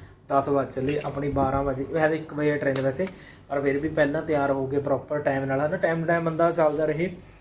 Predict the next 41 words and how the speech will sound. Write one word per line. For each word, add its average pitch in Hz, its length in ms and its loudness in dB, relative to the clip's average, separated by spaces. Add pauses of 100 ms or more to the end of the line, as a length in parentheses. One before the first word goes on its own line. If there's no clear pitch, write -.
ਕਿਉਂਕਿ 170 180 -4
ਟ੍ਰੇਨ 165 220 4
ਵਾਲਾ 160 160 0
ਕੰਮ 151 220 -2
ਆ 147 40 0
ਬਾਬਿਓ, 151 240 0
ਇਹਨੇ 165 140 0
ਕਿਹੜਾ 170 180 0
ਸਾਡੇ 147 260 2
ਕਰਕੇ 143 200 0
ਰੁਕੇ 139 260 2
ਰਹਿਣ, 143 180 -2 (540)
ਵੀ 147 80 10
ਇਸ 135 120 8
ਕਰਕੇ 139 260 4
ਰੁਕੂਗੇ 135 360 4
ਵੀ 131 80 4
ਇਹਨੂੰ 147 140 4
ਠੰਡ 143 200 6
ਲੱਗਦੀ 143 400 6
ਹੈ, 135 60 0
ਕੰਬਲ 131 300 4
ਚੱਕਣ 131 320 4
ਗਈ 123 180 4
ਹੈ 123 40 0
ਘਰਾਂ 156 220 2
ਦੇ 135 140 2
ਉਹ। 160 60 0 (600)
<laughs> - 600 6 (640)
ਤੇ 120 320 2
ਬਾਕੀ 135 340 -4
ਬਾਬਿਓ 151 340 0
ਫੁੱਲ 135 160 2
ਐਕਸਾਈਟਮੈਂਟ 131 640 -2
ਆ। 139 80 -6 (480)
ਪੈਕਿੰਗ 147 400 0
ਸਾਰੀ 147 180 0
ਡਨ 135 340 -4
ਹੈ, 139 120 -8 (460)
ਆ 160 80 4
ਜਾਓ। 220 400 0